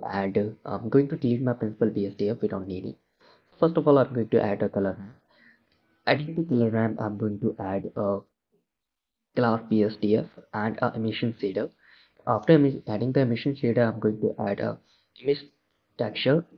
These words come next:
and, uh, I'm going to use, uh, the color output in the color ramp.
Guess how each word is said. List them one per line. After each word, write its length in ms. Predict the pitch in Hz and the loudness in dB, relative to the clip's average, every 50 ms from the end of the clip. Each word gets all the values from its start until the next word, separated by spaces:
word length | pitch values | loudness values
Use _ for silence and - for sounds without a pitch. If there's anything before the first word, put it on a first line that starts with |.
| _ - | _ -8
and, 480 | 110 104 101 98 98 101 101 101 95 | -6 -6 -4 -6 -6 -6 -6 -4 -2
uh, 220 | 101 101 101 104 101 - _ _ _ _ _ _ _ _ _ _ _ _ _ | 0 2 2 0 0 -4 _ _ _ _ _ _ _ _ _ _ _ _ _
I'm 180 | - 117 131 143 | -4 -2 0 2
going 180 | 151 151 139 131 | 2 2 2 2
to 100 | - 131 | 0 -2
use, 380 | 113 107 110 113 113 120 - - _ _ _ _ _ _ _ _ _ _ _ _ _ _ _ _ _ _ _ | -2 0 -2 -4 -4 -6 -8 -12 _ _ _ _ _ _ _ _ _ _ _ _ _ _ _ _ _ _ _
uh, 240 | 104 101 104 - 208 | -16 -10 -8 -6 -6
the 140 | 214 208 - _ _ _ _ _ _ _ _ _ _ _ _ _ | -6 -8 -8 _ _ _ _ _ _ _ _ _ _ _ _ _
color 280 | - 131 131 139 143 135 | 2 6 6 8 8 8
output 380 | 127 120 120 123 - 120 117 - | 6 4 2 2 0 0 0 0
in 180 | 113 104 101 | 0 -2 0
the 120 | 107 104 101 | -2 -2 -2
color 260 | - 110 104 98 98 | -2 -4 -4 -2 -2
ramp. 240 | 98 101 107 - - | -2 -4 -4 -6 -8